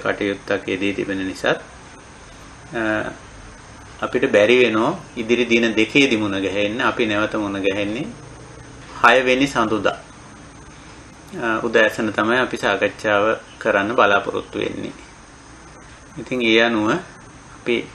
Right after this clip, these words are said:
නැවත මුණ ගැහෙන දිනය, මම ඒක Skype ගිණුමේ සටහන් කරන්නම්. අ, නැවත අපි මුණ ගැහෙන්නේ හය වෙනිදා. ඒ කාරණේත් මේ වෙලාවෙම හැමෝටම මතක් කරන්න ඕනේ.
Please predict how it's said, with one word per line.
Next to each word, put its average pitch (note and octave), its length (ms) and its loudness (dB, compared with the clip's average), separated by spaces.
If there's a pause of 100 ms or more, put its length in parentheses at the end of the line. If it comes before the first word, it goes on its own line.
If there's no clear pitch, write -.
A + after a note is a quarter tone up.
(540)
නැවත A#2 320 2
මුණ A#2 260 2
ගැහෙන G#2+ 300 2
දිනය, G2 300 -2
මම G#2+ 280 0
ඒක G2+ 200 0 (500)
Skype F#2+ 440 -4 (360)
ගිණුමේ G#2+ 420 -2
සටහන් G2+ 460 -2
කරන්නම්. G2 580 -2 (960)
අ, B2+ 120 -8 (140)
නැවත G#2+ 320 0
අපි G#2 200 0
මුණ G2+ 260 -4
ගැහෙන්නේ G2 340 -6
හය A2 220 2
වෙනිදා. F2+ 460 -8
ඒ G2+ 160 -6
කාරණේත් G2 440 0 (600)
මේ G2+ 220 -4
වෙලාවෙම G2 480 0
හැමෝටම G2+ 480 -4
මතක් F#2 300 -4
කරන්න F#2 360 -4
ඕනේ. F#2+ 320 -4